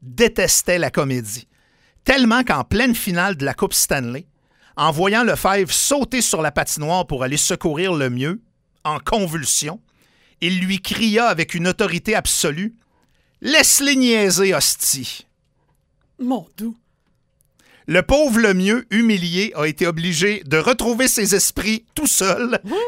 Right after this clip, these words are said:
Speaker 1: et de se remettre sur pied en feintant d'être salement amoché. L'histoire aurait pu finir là, mais il a fallu que j'écrive que jamais Pat Burns n'aurait humilié de cette façon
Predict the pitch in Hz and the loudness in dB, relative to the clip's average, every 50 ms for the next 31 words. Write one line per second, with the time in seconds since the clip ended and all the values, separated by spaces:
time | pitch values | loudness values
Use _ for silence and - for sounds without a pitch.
0 | 466 - 185 208 196 - - - 254 233 196 240 233 226 233 226 - - - 202 | 0 0 0 4 4 4 4 4 2 2 2 2 0 0 0 0 0 -2 -2 -4
1 | - - - 185 190 208 226 254 - - 165 180 170 - - - 202 202 180 - | -6 -6 -8 -4 -2 -2 -2 -4 -4 -2 -2 -2 -2 -2 -2 -2 -2 0 0 0
2 | - 208 220 196 165 156 151 - - - 170 175 175 165 180 190 202 - 175 165 | 0 0 0 0 -2 -2 -2 -4 -4 -2 -2 -2 -2 0 -2 -2 -2 0 -2 -2
3 | 165 156 151 143 - - 139 135 - _ _ - - - - - - - - - | 0 0 -2 -2 -4 -6 -10 -12 -14 _ _ -20 -20 -20 -20 -20 -20 -20 -16 -10
4 | - 190 202 202 - - 247 247 254 262 220 208 190 180 185 175 - - 214 - | -6 -4 -2 -2 0 0 2 4 4 4 2 0 0 0 0 -2 -2 -4 -6 -6
5 | - 208 185 175 175 165 147 160 175 196 233 240 - _ _ - 151 165 165 175 | -4 -4 -4 -4 -2 -4 -2 -2 -2 -2 -4 -4 -8 _ _ -6 -6 -2 0 0
6 | 165 - 180 180 196 240 202 160 160 185 165 - 180 220 220 190 - - 165 147 | 0 2 0 0 0 0 0 0 0 0 -2 -2 -4 -4 -4 -4 -4 -2 -2 0
7 | 139 190 190 208 220 220 220 202 180 170 147 160 190 208 196 185 139 147 160 151 | 2 2 2 2 2 0 2 2 0 2 2 0 0 0 0 -2 -4 -2 -2 -2
8 | 143 160 185 - - 226 254 262 254 233 208 208 208 240 220 202 185 165 - - | 0 -2 -2 -2 0 -2 0 0 0 0 0 -2 -2 -2 -2 0 0 0 0 -2
9 | 185 - - - 180 156 - - 202 208 | -2 -4 -2 -2 -2 0 0 0 -2 -2